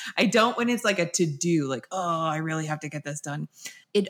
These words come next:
also starts to remind me and make me think about batching tasks,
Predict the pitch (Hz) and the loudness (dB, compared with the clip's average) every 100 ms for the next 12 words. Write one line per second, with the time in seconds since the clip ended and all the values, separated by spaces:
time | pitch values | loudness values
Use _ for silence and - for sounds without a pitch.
0 | - 233 302 - 381 359 - - 196 190 | 2 2 2 2 2 2 0 4 4 4
1 | - 190 185 175 165 165 175 170 170 165 | 0 2 4 4 2 2 2 2 0 0
2 | 160 160 165 165 - 160 - 160 160 156 | 0 0 0 -2 -2 -6 -4 -4 -2 0
3 | 151 147 156 165 151 156 - 165 170 - | 2 2 0 2 2 2 -6 -6 -4 -4
4 | - - - | -4 -6 -6